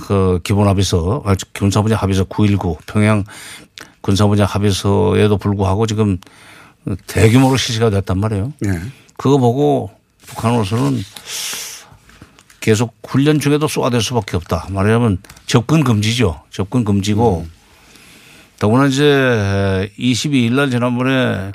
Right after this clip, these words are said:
Speaker 1: 그 이십이 일 날, 아, 이번 이달 이십이 일 날 폼페오 그 국무장관이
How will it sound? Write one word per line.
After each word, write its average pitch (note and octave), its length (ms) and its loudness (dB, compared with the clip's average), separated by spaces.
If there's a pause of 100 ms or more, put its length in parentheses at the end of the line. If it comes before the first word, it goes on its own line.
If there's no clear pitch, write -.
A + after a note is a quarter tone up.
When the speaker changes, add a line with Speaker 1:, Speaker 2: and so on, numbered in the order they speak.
Speaker 1:
그 A2 220 -8
이십이 A#2 400 0
일 A2 120 0
날, B2 300 -2 (480)
아, F2+ 200 -4
이번 A2+ 420 2 (580)
이달 A#2+ 220 0
이십이 A2 360 0
일 G#2 80 0
날 A#2+ 320 0
폼페오 C3+ 600 0 (800)
그 G2 240 -2
국무장관이 G2+ 840 2